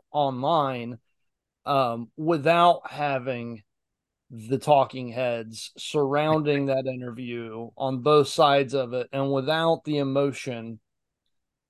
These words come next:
and irrationality. You know what I mean? So I just watched an interview with Larry Culp. Uh, I think it was from C N B C, but I found it from, on my T D Ameritrade account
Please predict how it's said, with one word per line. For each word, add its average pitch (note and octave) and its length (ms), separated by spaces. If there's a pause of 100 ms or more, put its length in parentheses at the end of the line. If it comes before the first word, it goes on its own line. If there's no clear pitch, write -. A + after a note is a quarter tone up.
(100)
and C3+ 400
irrationality. C3 1120 (220)
You D3 80
know D3+ 100
what D3+ 120
I D#3 40
mean? E3 300 (460)
So - 160
I A#3 140
just C#4 200
watched B3 260
an A3+ 140
interview G3 360
with F3+ 120
Larry E3+ 300
Culp. F3 380 (460)
Uh, D#3 200
I D3+ 120
think D#3+ 220
it D3 80
was C3+ 100 (140)
from D3 180
C D#3 220
N C#3+ 100
B C3+ 120
C, G3 340
but D#3 280
I E3+ 120
found F#3+ 320
it F3 160
from, F3 120
on D#3 160
my D3+ 120
T F3+ 240
D D#3+ 140
Ameritrade D3+ 720 (360)
account D3 540